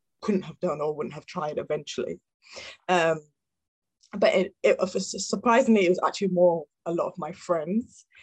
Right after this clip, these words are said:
who probably were more shocked because, um, during uni, I was very, I ate a lot of meat and chicken. A lot of my dishes were based on what my mum cooked for us, so I just brought that over to uni. Um,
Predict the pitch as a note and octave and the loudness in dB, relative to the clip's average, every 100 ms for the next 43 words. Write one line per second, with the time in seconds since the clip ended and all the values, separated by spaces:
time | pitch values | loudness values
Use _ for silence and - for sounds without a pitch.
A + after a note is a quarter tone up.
0 | - - G3 - G3+ G3+ G3 F#3+ _ _ | -16 -2 -2 0 0 2 0 -2 _ _
1 | _ _ _ _ F3 F#3 F3+ F#3 F#3+ F#3+ | _ _ _ _ 2 4 4 6 4 4
2 | A3 G#3+ - - F#3+ F#3+ F3 E3 - - | 0 0 -4 -14 -6 -2 -2 -2 -10 -20
3 | _ _ _ _ _ _ E3+ F3 E3+ E3+ | _ _ _ _ _ _ -2 0 2 0
4 | D#3+ D#3+ _ - G3 F#3 F3+ F3+ E3+ D3+ | -2 -8 _ 2 4 6 6 4 2 0
5 | D#3+ E3+ - F3 E3 - E3+ - F3 D#3+ | 0 -2 0 2 2 2 0 2 0 -2
6 | - - _ _ - F3 E3+ E3 - E3+ | -6 -8 _ _ -12 -8 -6 -8 -6 -4
7 | F#3+ E3+ E3+ D#3+ E3 D#3+ D#3 F3 F3 F3 | -2 0 2 2 2 -2 0 0 0 0
8 | E3+ E3+ D3+ - D#3+ - _ D3 C3+ D3 | 0 0 2 2 -2 -4 _ -6 -4 -6
9 | - - - E3+ E3+ F3 - _ _ _ | -8 -20 -6 -2 -2 -4 -10 _ _ _
10 | _ - A3 - F#3+ F#3+ A3 D#3+ C3+ - | _ -2 -2 0 4 4 4 0 0 -4
11 | - _ F3 C3+ D#3+ - D#3 D#3 - D3 | -12 _ -2 0 0 0 -2 -4 -10 -10
12 | C#3 D3 G3+ - _ - - A3+ _ - | -10 -6 -6 -8 _ -20 -20 -20 _ -2
13 | F#3 F3 E3+ | 2 2 2